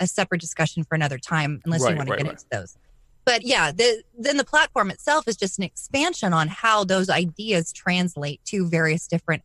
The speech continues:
Speaker 1: aspects of policy or programs. And it's, it's really very well done. And I don't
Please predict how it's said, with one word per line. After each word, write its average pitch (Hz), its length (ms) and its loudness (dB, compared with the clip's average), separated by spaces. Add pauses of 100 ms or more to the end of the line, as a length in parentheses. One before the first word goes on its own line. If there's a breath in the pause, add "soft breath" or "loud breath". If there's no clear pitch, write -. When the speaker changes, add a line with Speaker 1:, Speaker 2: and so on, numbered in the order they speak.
Speaker 1:
aspects 165 480 -2
of 156 140 -8
policy 165 580 0
or 147 80 -14
programs. 180 760 -4 (460 soft breath)
And 196 160 2
it's, 202 280 -4 (140)
it's - 220 -2
really 233 340 0
very 180 360 4
well 175 260 0
done. 160 520 -2
And 180 120 0
I 175 80 2
don't 190 420 -2